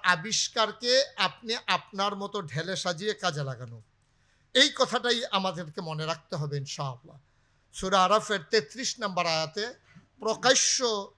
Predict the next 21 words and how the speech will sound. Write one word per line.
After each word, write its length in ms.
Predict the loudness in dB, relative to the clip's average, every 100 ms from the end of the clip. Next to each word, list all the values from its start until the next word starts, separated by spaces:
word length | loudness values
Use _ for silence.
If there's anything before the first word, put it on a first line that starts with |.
| -2
এবং 260 | 0 0
অপ্রকাশ্য 840 | -2 -2 -4 0 0 0 -4 -6 -8 _ _ _
অশ্লীলতাকে 640 | -2 -2 -4 -4 -4 -4 -6
হারাম 420 | -4 -2 -2 -4
ঘোষণা 360 | -8 -6 -6 -6
করা 200 | -6 -8
হয়েছে। 480 | -10 -14 -16 -20 -20 _ _ _ _
বুখারীর 500 | -6 0 0 2 -4 -8 _ _ _ _
তিন 180 | -6 -4
হাজার 400 | 0 0 2 0
পাঁচশো 380 | -2 -4 -2 -2
আটান্ন 420 | -2 -2 -4 -6
নম্বর 560 | -4 -4 -2 -2 -2 -4
হাদিসে, 420 | -6 -8 -10 -6
আটানব্বই 580 | -6 -4 -6 -6 -6 -6
নম্বর 280 | -4 -4
হাদিসে 480 | -6 -6 -10 -10 -10 -10 _ _ -4
অশ্লীলতা 560 | -2 -2 -2 -2 -2 -2
প্রচার 380 | -2 -4 -2 -4
ও 40 |
প্রসারকে 720 | -6 -4 0 -2 -2 -8 -8